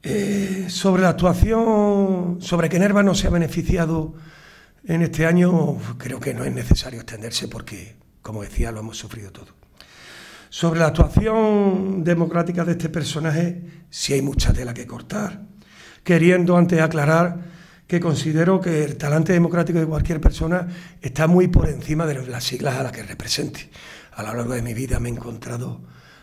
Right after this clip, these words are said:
a gente profundamente democrática defend-, que defendían cualquier tipo de sigla y todo lo contrario, a gente con un carácter autoritario que daba igual al partido que representara.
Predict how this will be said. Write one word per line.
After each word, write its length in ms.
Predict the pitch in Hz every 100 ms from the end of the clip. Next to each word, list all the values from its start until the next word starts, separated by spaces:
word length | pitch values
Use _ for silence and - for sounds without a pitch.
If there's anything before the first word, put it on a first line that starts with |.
| -
a 100 | 143
gente 300 | 143 147 233
profundamente 840 | - 147 - 240 226 180 156 143
democrática 520 | 127 135 - 120 123
defend-, 420 | 123 120 120 113
que 120 | - 113
defendían 540 | 120 113 107 123 107
cualquier 520 | 113 110 120 117 107 - - - -
tipo 240 | 143 -
de 100 | 120
sigla 500 | 113 - 175 180 185 180 - - -
y 140 | 170
todo 260 | 151 165 143
lo 100 | 143
contrario, 480 | 151 127 - - - - _ _ -
a 160 | - -
gente 280 | 113 104 110
con 140 | 110
un 80 | 104
carácter 340 | 107 113 -
autoritario 680 | 113 117 101 95 120 123 120 - - - - _ _
que 300 | - 104 104
daba 260 | 90 110 104
igual 220 | 104 110
al 120 | 101
partido 360 | 107 104 113 101
que 120 | 107
representara. 680 | 95 90 92 - - - -